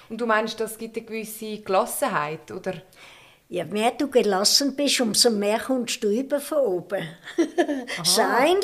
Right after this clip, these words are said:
Speaker 2: lassen. Da-, das ist nicht meine Erfindung. Du
Speaker 1: <laughs>
Speaker 2: musst,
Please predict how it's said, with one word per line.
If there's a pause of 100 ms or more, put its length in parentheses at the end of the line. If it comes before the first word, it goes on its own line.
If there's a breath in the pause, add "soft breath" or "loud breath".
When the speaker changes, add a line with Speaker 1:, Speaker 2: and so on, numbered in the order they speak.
(200)
Speaker 2:
lassen. (320 loud breath)
Da-,
das
ist
nicht
meine
Erfindung. (100)
Du
Speaker 1:
<laughs>
Speaker 2:
musst,